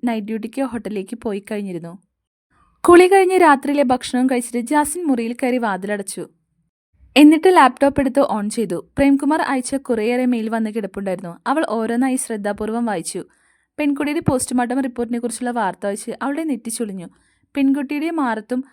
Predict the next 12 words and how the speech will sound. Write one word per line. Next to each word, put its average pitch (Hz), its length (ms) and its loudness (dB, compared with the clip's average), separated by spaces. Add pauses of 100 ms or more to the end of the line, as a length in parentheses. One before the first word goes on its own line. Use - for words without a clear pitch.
(280)
അരക്കെട്ടിലും 233 600 -4
ധാരാളം 226 440 -2
നക്ഷതങ്ങൾ 214 760 -8
ഉണ്ടായിരുന്നു. 185 600 -10 (800)
ശാരീരിക 220 600 4
ബന്ധം 254 360 4
പുലർത്തിയതിന്റെ 220 960 -2
അടയാളമായി 214 520 -2
ശരീരത്ത് 277 480 -2
പുരുഷബീജം 233 680 -4
നല്ല 294 200 0
അളവിൽ 220 360 -2